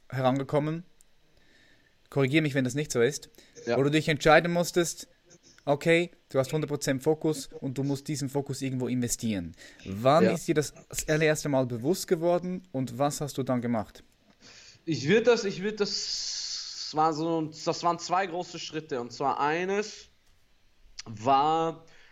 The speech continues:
Speaker 2: ich bin dann, äh, in Washington D C gewesen, ich glaub, für drei Monate oder so. Ich hab dort im Ausland ein bisschen was gemacht. Das war so ein Englischkurs.
Speaker 1: Mhm.
Speaker 2: Und ich hab dort natürlich auch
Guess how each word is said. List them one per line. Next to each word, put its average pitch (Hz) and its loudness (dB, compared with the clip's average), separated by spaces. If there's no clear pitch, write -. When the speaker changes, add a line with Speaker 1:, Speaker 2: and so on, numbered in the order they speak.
Speaker 2:
ich 123 -12
bin 185 2
dann, 180 -2
äh, 151 2
in 143 -6
Washington 175 -2
D 139 -8
C 180 -6
gewesen, 202 0
ich 226 -10
glaub, 165 2
für 165 -2
drei 131 0
Monate 170 -2
oder 170 -4
so. 170 -4
Ich 190 -4
hab 143 -2
dort 147 4
im 135 0
Ausland 175 0
ein 160 -10
bisschen 160 -6
was 165 -4
gemacht. 175 -4
Das 139 -2
war 131 2
so 127 -2
ein 120 0
Englischkurs. 185 0
Speaker 1:
Mhm. 143 0
Speaker 2:
Und 165 2
ich - -12
hab 175 -6
dort 175 2
natürlich 156 -4
auch - 4